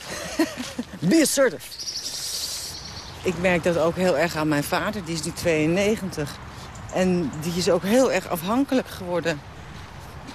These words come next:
door de ouderdom. Ik denk, ja, dan, eh, is dat wellicht ons aller voorland... En ik hoop altijd maar dat je daar dan heel langzaam ook geestelijk naartoe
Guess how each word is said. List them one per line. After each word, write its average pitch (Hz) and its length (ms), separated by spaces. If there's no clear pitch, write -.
door 254 200
de 233 80
ouderdom. 202 680
Ik - 80
denk, 175 160
ja, 214 240
dan, 165 220
eh, 156 520
is - 140
dat - 320
wellicht 190 440
ons 185 220
aller 175 280
voorland... 202 1040
En 196 160
ik 190 160
hoop 233 300
altijd 185 500
maar 165 280
dat 175 160
je 185 80
daar 180 180
dan 180 160
heel 196 280
langzaam 202 640
ook 165 140
geestelijk 190 520
naartoe 180 360